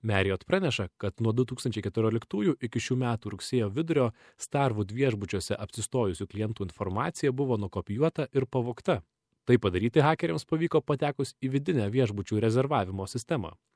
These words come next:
Viešbučių tinklas teigia, kad galėjo būti pavogta dalies klientų mokėjimo kortelių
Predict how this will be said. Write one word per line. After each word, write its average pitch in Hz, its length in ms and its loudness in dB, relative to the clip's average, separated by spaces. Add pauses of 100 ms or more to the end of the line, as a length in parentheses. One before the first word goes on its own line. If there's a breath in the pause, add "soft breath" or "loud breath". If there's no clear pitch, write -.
(280)
Viešbučių 117 480 4
tinklas 127 320 4
teigia, 110 400 2
kad 127 160 0
galėjo 123 400 6
būti 127 240 2
pavogta 120 400 2
dalies 113 400 0
klientų 117 460 0 (100)
mokėjimo 110 560 2
kortelių 151 560 0